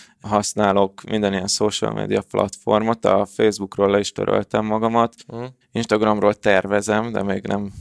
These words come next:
Speaker 1: hoztam meg ezt a komoly lépést.
Speaker 2: Ez nehéz.
Speaker 1: A-, igen, igen, túl jók a képek.
Speaker 2: <laughs>
Speaker 1: Az Isten. És, és nekem a Twitter, a Twitter az, ami nagyon,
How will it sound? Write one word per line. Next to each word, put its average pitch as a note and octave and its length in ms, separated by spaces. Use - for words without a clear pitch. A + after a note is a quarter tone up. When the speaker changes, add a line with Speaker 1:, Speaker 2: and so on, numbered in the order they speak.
Speaker 1:
hoztam G#2 380
meg G2+ 140
ezt - 220
a A2+ 40
komoly G#2 360
lépést. A2 540
Speaker 2:
Ez - 60
nehéz. G#2 380
Speaker 1:
A-, - 160
igen, A2 520
igen, G2+ 320
túl A2 180
jók G2 220
a - 40
képek. - 540
Speaker 2:
<laughs> - 480
Speaker 1:
Az G#2+ 180
Isten. A2 540
És, A#2 200
és A#2+ 160
nekem B2 220
a D3 60
Twitter, F#2 580
a G#2 100
Twitter A2 440
az, G#2+ 160
ami G#2+ 340
nagyon, G#2 280